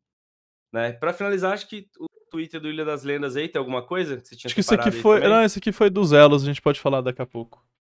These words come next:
Speaker 1: É, mas é isso, ó. Quem tiver vendo no YouTube, então, deixa o like aí, se inscreva aqui no canal do Mais Esportes. Quem quiser apostar aí no M S I durante o M S I lá na Rivalry, tem um link aqui na descrição pra vocês criarem sua conta, beleza?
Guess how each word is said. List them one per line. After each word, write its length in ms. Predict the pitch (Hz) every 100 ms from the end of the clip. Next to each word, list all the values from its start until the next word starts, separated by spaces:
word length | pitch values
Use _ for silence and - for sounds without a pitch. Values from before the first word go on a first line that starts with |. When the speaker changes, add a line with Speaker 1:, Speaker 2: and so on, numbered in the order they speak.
| _ 175
Speaker 1:
É, 280 | 165 151 143
mas 160 | 170
é 100 | 220
isso, 160 | 185 185
ó. 200 | 135 107
Quem 220 | - 160
tiver 180 | 170 165
vendo 220 | 160 160
no 60 | 160
YouTube, 360 | 156 160 156
então, 360 | 156 156 165 175
deixa 260 | 156 - 151
o 20 |
like 340 | 143 147 143
aí, 160 | 143 160
se 100 | -
inscreva 280 | - 143 143
aqui 120 | 143
no 80 | 139
canal 240 | 135 135
do 80 | 135
Mais 200 | 135 135
Esportes. 600 | 135 - 143 170 180 - _ _ _ _ -
Quem 140 | 165
quiser 300 | 165 135 147
apostar 720 | 151 151 139 - 135 131 _ _ -
aí 340 | 123 123 131
no 80 | 135
M 120 | 127
S 180 | 123 -
I 200 | 127 127
durante 800 | 131 131 131 131 - 135 127 -
o 40 | 117
M 100 | 127
S 160 | 123
I 60 | 123
lá 120 | 123
na 100 | 135
Rivalry, 400 | 127 131 151 151
tem 120 | 151
um 40 | 143
link 140 | 143
aqui 120 | 139
na 60 | 143
descrição 340 | 143 135 139
pra 100 | 135
vocês 260 | 135 127 131
criarem 360 | 147 131 131 127
sua 180 | 139
conta, 360 | 135 123 120 120
beleza? 440 | 110 147 143 123